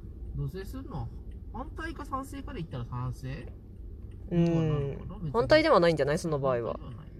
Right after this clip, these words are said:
Speaker 2: まあ、うちら反同棲みたいな感じだったしね。
Speaker 1: まあね。
Speaker 2: うん。
Speaker 1: そう、勝ってたっていうのが正しいかしらね。
Speaker 2: ワン。はい、次行きます。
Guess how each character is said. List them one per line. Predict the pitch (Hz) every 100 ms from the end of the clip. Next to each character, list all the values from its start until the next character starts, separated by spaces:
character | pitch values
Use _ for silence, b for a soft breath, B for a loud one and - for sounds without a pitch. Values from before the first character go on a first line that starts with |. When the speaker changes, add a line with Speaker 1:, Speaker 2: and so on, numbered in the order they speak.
| - -
Speaker 2:
ま |
あ、 | 185
う |
ち | 180
ら | 214
反 | 196 247 269
同 | 294
棲 | 269 214 180
み | 175
た |
い | 160
な |
感 | 160
じ | 151
だ | 151
っ |
た | 143
し | 139
ね。 | 135 - - - - - - - - -
Speaker 1:
ま | 139
あ | 127
ね。 | 160 160 - - - - - - - - - -
Speaker 2:
う | 165
ん。 | 147 131 131 - -
Speaker 1:
そ | 202
う、 | 214 156 B B B B B - 127 - -
勝 | -
っ | -
て | -
た | -
っ |
て | -
い | -
う |
の | - -
が |
正 | -
し |
い | -
か | -
し | -
ら | -
ね。 | - - -
Speaker 2:
ワ | 220 220
ン。 | 135 -
は | 190
い、 | 190 -
次 | 190 160
行 |
き | 165
ま | 151 151 156
す。 | -